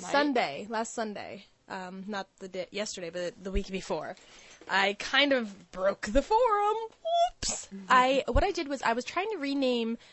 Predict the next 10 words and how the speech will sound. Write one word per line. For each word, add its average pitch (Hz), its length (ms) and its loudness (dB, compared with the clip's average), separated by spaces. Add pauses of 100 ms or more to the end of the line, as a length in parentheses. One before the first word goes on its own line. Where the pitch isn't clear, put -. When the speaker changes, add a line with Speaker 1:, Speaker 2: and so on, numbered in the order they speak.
(280)
Speaker 2:
the 214 120 -4
section 269 380 -2
that 240 120 -2
said 214 180 0
news 208 640 0 (320)
to 240 100 -6
have 214 180 -2
it 208 120 -8
say, 185 380 0 (140)
um, 175 360 -6